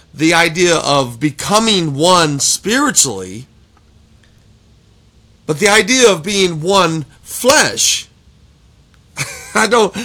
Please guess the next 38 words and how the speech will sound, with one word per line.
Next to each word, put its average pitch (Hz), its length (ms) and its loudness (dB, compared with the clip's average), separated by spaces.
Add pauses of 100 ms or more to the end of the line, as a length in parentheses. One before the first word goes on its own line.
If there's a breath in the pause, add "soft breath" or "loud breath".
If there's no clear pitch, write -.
(120 loud breath)
I'm 208 160 2
like, 208 200 4
I, 214 220 4 (200 loud breath)
that's 190 220 0
not 214 160 4
true. 214 420 2 (240 loud breath)
It's 180 180 0
not, 214 300 2
okay, 190 300 2
so 196 340 2 (240 loud breath)
let, - 220 -2
let, 233 300 2
let 233 260 -2
me 247 100 -2
just, 202 380 0 (420)
let 208 160 0
me 233 80 0
just, 190 300 0
let's 190 240 0
just 202 200 -2
put 196 200 0
some 170 280 0
reality 143 840 2
to, 117 460 -6 (800 soft breath)
to 165 200 -2
the 143 100 -4
one. 143 300 0
So 190 160 0
I'm 190 160 2
just, 214 280 -2
I'm, 175 200 0
I'm 185 160 -2
gonna 196 100 4
tell 196 200 4
you, 160 100 6
I'm 151 240 2
going 147 280 4
somewhere. 104 580 -4